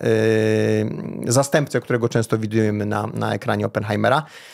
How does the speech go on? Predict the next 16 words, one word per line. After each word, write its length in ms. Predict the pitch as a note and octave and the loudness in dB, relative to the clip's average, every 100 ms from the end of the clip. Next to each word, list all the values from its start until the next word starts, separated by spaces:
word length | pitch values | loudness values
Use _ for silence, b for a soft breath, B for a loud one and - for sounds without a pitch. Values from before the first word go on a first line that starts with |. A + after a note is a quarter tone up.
| B B - | B B -4
że 200 | A#2 A#2+ | 0 2
ile 200 | D3+ C#3 | 4 4
tam 180 | C3 B2 | 2 -2
chcecie 320 | B2+ - - | -2 0 2
uncji 420 | D#3+ C3 - A2+ | 2 2 -4 -6
tego 240 | A2 G#2+ | -4 -2
złota. 440 | G2+ G2+ - C3 E3 - _ _ _ _ _ _ _ _ _ | -2 -2 2 0 0 -8 _ _ _ _ _ _ _ _ _
No 120 | G#2 G2+ | -8 -4
to 120 | - | -2
padła 260 | F#2 G#2 | 0 2
odpowiedź. 680 | A2 - A#2+ F#2+ - - - D4 | 2 2 0 0 -8 -16 -18 -10
E, 60 | A2 A2 A2 - - - b b b b _ - F3+ | -6 -4 -6 -8 -10 -12 b b b b _ -20 -20
czternaście 760 | - B2 B2+ C3+ - C#3 C3+ C#3 C3 A#2+ - - _ | -2 0 0 -2 -2 0 2 0 -4 -12 -18 -20 _
tysięcy 680 | A#2 C3 B2+ B2 B2+ B2 B2 b b b b - | -2 0 0 0 2 2 0 b b b b -10
siedemset 960 | - D3 A#2 A#2 - A#2 A#2 - - _ b b b b - | 0 0 0 -4 -2 -4 -4 -10 -20 _ b b b b 0
ton. 320 | D#3 G#2 | 2 2